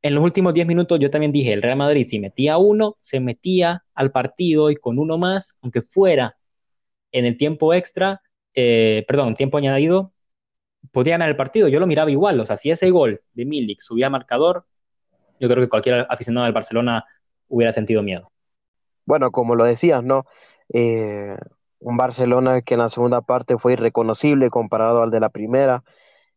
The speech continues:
Speaker 2: y sinceramente me generó bastantes dudas, ¿no? Además del cansancio, sentí que los jugadores no estaban dando al cien, y, y es ese momento donde un técnico tiene que actuar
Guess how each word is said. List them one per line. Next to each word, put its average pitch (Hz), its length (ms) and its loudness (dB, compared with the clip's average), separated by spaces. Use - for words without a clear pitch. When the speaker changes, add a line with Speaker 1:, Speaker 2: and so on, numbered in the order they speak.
Speaker 2:
y 127 120 -4
sinceramente 151 680 -2
me 127 160 -2
generó 127 300 0
bastantes 131 540 0
dudas, 151 300 2
¿no? 127 140 -2
Además 117 340 -2
del 110 420 0
cansancio, 123 840 -2
sentí 117 440 -2
que 120 220 2
los 113 480 2
jugadores 117 360 2
no 131 100 0
estaban 156 340 -2
dando 123 240 -2
al 110 80 -4
cien, 131 360 -2
y, 113 280 0
y 135 40 2
es 139 120 -4
ese 156 200 2
momento 139 460 0
donde 107 720 -2
un 156 200 0
técnico 147 420 -2
tiene 120 300 0
que - 80 -4
actuar 135 420 -2